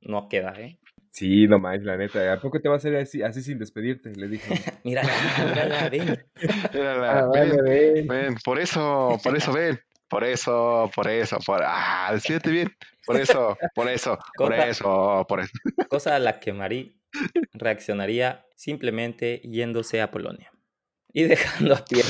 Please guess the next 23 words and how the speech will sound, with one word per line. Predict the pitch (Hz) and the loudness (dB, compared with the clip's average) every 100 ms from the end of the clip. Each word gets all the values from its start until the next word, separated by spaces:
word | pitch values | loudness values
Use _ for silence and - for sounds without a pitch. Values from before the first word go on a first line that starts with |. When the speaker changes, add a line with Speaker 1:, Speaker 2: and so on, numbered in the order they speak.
| 123 | 4
Speaker 1:
para | 127 113 | 4 4
trabajar. | - 92 92 - 107 101 | 2 0 0 0 0 6
Speaker 2:
Ah, | 113 113 113 113 120 117 | 8 10 10 10 10 8
no | 113 | 8
Speaker 3:
Uh, | |
Speaker 2:
mames. | 110 104 104 107 127 127 123 123 | 8 8 8 8 6 4 2 0
Speaker 3:
no, | 117 107 107 | 0 0 0
mal, | 101 95 104 | 0 0 0
le | 110 | 0
dejó | 104 95 120 | 0 -2 -4
plantado, | 127 110 98 - 98 92 104 104 95 | -2 -2 -4 -4 -2 0 0 0 2
Speaker 2:
Sí, | |
Speaker 3:
güey. | 127 - - | 2 2 0
Speaker 2:
güey. | 110 | -2
Speaker 3:
Qué | 117 _ | -6 _
pedo, | 117 107 107 107 101 | -8 -4 -2 0 0
güey. | 98 | -2
No, | 101 107 117 131 | -2 0 0 -2
eso | - 123 | -2 -4
no | 107 | -4
se | - | -2
hace, | 139 - - - | -4 -4 -6 -8
güey. | - | -10